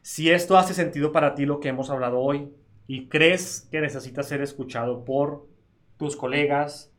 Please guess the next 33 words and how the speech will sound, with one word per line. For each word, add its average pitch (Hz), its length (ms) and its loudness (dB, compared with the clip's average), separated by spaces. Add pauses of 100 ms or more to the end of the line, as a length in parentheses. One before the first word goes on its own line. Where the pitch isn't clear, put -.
tu 160 140 -2
jefe, 147 600 -4
tu 170 180 -2
vicepresidente, 143 1120 -4 (260)
el 165 220 2
dueño 180 280 4
de 165 60 0
la 147 120 -2
compañía, 135 640 -8 (240)
te 147 80 -6
invito 151 580 -2
a 131 140 -8
que 139 80 -6
le 127 120 -6
compartas 139 680 -2
directamente 131 640 -6
este 135 140 -12
episodio 123 420 -10
del 117 160 -6
podcast - 580 -6 (300)
para 127 240 -4
que - 80 -12
esa 127 160 -8
persona 139 400 -4
pueda 127 180 -2
tener 127 220 -6
una 127 160 -4
visión 147 420 0
diferente 131 680 -6 (340)
de 127 140 -8
lo 127 100 -6
que 120 240 -6
es 123 240 -10